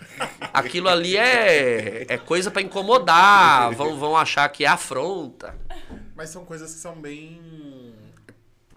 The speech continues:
Speaker 3: é, são vacinas pra, pra tempos corretos, né? É, é um pouco da teologia do corpo de São João Paulo segundo, que de um tempo pra cá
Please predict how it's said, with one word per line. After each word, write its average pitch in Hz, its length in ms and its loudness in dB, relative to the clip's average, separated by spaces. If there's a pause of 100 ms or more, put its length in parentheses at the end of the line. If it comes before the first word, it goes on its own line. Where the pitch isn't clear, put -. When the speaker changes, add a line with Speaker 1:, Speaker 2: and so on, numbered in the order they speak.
Speaker 3:
é, 110 380 -16
são 127 260 -18
vacinas 139 640 -14
pra, 135 920 -6
pra 135 120 -8
tempos - 480 -16
corretos, 135 580 -2
né? 127 220 -2 (100)
É, 120 300 -4
é 139 40 -4
um 151 80 -6
pouco 156 300 -4
da 165 140 0
teologia 175 460 0
do 170 120 -8
corpo 196 380 2
de 123 100 -12
São 135 140 -8
João 131 140 -8
Paulo 123 220 -2
segundo, 147 540 -6
que 190 220 -6
de 175 500 -14
um 185 100 -8
tempo 196 840 -2 (100)
pra 156 200 4
cá 170 500 -2